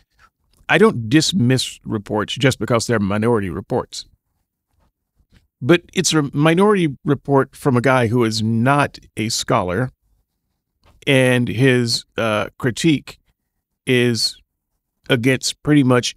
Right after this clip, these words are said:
every scholar that translates the Bible. So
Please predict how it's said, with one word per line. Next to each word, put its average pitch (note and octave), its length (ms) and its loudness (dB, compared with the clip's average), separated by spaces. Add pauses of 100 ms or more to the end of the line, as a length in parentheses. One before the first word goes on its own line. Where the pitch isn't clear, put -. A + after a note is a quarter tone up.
(120)
every A#2 640 -2 (140)
scholar G#2 640 -4 (1120)
that A2 340 0 (300)
translates A2 840 -2 (440)
the - 120 -8
Bible. F#2+ 420 -6 (680)
So C#3 340 2